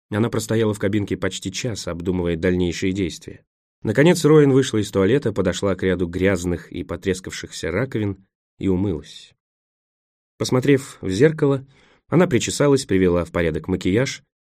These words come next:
почистила и расправила одежду. Она прошла несколько кварталов, то и дело петляя и оборачиваясь, дабы убедиться, что за ней не следят, а потом остановила такси. Роэн велела водителю высадить ее на улице позади банка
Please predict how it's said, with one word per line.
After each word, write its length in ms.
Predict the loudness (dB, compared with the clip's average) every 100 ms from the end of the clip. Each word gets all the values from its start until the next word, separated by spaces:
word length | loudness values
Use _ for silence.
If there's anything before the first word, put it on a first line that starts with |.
| _ -6
почистила 560 | -4 -4 -6 -4 -2
и 180 | 0 0
расправила 520 | -2 -4 -2 0 0
одежду. 500 | -2 -2 -4 -6 -14 _ _ _ _
Она 200 | -2 0
прошла 320 | 0 2 4
несколько 400 | 4 2 -2 -2
кварталов, 500 | -2 -4 0 0 0
то 100 | 0
и 100 | 0
дело 200 | 2 0
петляя 560 | -2 -6 -4 -2 -2 -2
и 60 | -4
оборачиваясь, 760 | -2 -2 -4 -6 -6 -6 -8 -16 _
дабы 220 | -4 2 4
убедиться, 460 | 4 0 -2 -4
что 160 | -6 -2
за 160 | 2
ней 160 | 4 4
не 100 | 2
следят, 640 | 0 -4 -4 -6 -6 -18 _ _
а 160 | -6 -2
потом 280 | 0 2
остановила 440 | 2 0 0 0 -2
такси. 460 | -6 -10 -10 -12 -18 _ _ _ _ _ _ _ _ 2
Роэн 280 | 6 6 6
велела 260 | 6 4
водителю 380 | 2 0 -2 0
высадить 400 | 0 0 -2 0
ее 120 | 0
на 120 | 2
улице 340 | 2 0 -2 -4
позади 340 | -2 0 0
банка 480 | 0 0 0 -2 -6